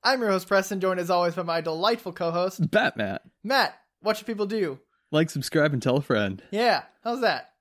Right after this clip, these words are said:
Speaker 1: That worked?
Speaker 2: I like it. I
Speaker 1: All right.
Speaker 2: dig it.
Speaker 1: It kinda is, I like the rhyme. I like the news and reviews rhyme.
Speaker 2: I like it.
Speaker 1: This is
Speaker 2: It's
Speaker 1: episode
Speaker 2: very
Speaker 1: two hundred and one, and if you are just now tuning in, it's episode two hundred one, and we are figuring out our intro.
Speaker 2: Yep.
Speaker 1: Yeah.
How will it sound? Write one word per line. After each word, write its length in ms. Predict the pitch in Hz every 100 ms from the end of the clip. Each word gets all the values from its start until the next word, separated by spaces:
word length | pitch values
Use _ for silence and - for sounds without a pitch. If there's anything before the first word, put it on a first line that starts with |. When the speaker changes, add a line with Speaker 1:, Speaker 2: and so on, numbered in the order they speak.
| _ -
Speaker 1:
That 140 | 277
worked? 200 | 359 453
Speaker 2:
I 100 | - 453
like 200 | - 403
it. 160 | - 381 -
I 40 | 349
Speaker 1:
All 40 |
right. 100 | 427
Speaker 2:
dig 100 | 392
it. 140 | 370 - 233
Speaker 1:
It 120 | 392
kinda 300 | 466 453 415
is, 320 | 453 427 302
I 100 | 320
like 160 | 349 -
the 80 | 294
rhyme. 400 | 262 262 240 180
I 20 |
like 140 | 214
the 60 | 214
news 280 | 208 226 220
and 80 | 214
reviews 320 | 196 202 190
rhyme. 320 | 160 139 131 135
Speaker 2:
I 40 |
like 220 | 147 147
it. 160 | 117 -
Speaker 1:
This 100 | 392
is 60 |
Speaker 2:
It's 80 | 440
Speaker 1:
episode 100 | -
Speaker 2:
very 100 | 139
Speaker 1:
two 200 | - 262
hundred 340 | 254 254 240 214
and 180 | 190 170
one, 400 | 180 160 139 135
and 100 | 151
if 100 | 170
you 140 | 170
are 80 | 165
just 280 | 156 226 240
now 160 | 202
tuning 320 | 190 190 185 175
in, 80 |
it's 140 | 170 180
episode 340 | 190 185 170
two 100 | 190
hundred 240 | 180 165 165
one, 160 | 160
and 80 | 160
we 80 | 160
are 80 | 156
figuring 380 | 165 151 151
out 160 | 147 139
our 140 | 143 _ -
intro. 480 | 165 147 151 127 123 _ _ -
Speaker 2:
Yep. 200 | 135 135 - _ _ _ _
Speaker 1:
Yeah. 240 | 190 247